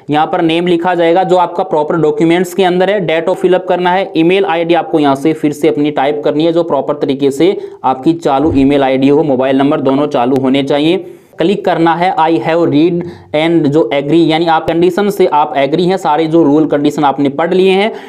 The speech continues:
उसके बाद में आपको image captcha है जो कि आपको यहाँ पर दिखाई दे रहा है, यदि स्पष्ट नहीं हो तो यहाँ से इस तीर वाले button से आप refresh कर सकते हैं और audio भी सुन सकते हैं, दोनों option है। और उसके बाद में आप next वाले option पे click कर सकते हैं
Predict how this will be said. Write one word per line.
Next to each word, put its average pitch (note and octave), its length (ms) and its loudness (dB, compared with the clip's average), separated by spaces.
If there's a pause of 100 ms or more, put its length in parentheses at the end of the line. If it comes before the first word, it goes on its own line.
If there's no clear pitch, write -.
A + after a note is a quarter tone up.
(140)
उसके F#3+ 280 0
बाद A3 220 0
में A3+ 120 2
आपको G#3 340 0
image F#3+ 440 2
captcha E3+ 360 0
है F#3 160 0
जो E3+ 120 2
कि F3 140 0
आपको D#3+ 240 0
यहाँ D3 140 2
पर D3+ 140 -4
दिखाई D3+ 360 -2
दे E3 120 2
रहा E3+ 100 2
है, E3+ 60 2
यदि E3+ 160 0
स्पष्ट G3 340 -4
नहीं E3+ 240 0
हो F3 120 2 (320)
तो E3+ 60 0
यहाँ E3+ 140 2
से G3 140 -2
इस G3 200 -2 (300)
तीर G3+ 180 2
वाले E3+ 240 2
button E3+ 300 -2
से F3 160 0
आप D#3 200 0
refresh E3 420 0
कर G3+ 160 0
सकते G3 320 -2
हैं A3 140 0 (340)
और F#3+ 160 0
audio F#3+ 400 2
भी G#3+ 120 2
सुन G3+ 180 0
सकते F3+ 240 -2
हैं, F#3 80 2
दोनों F3+ 240 2
option E3 320 0
है। F3+ 180 0 (260)
और F3 140 2
उसके F3+ 240 0
बाद F3 220 0
में F3+ 120 2
आप E3+ 180 0
next E3+ 340 0
वाले E3 200 2
option D#3+ 260 0
पे E3 140 -2
click E3+ 280 -2
कर D3+ 120 0
सकते D#3 300 -4
हैं G3 160 0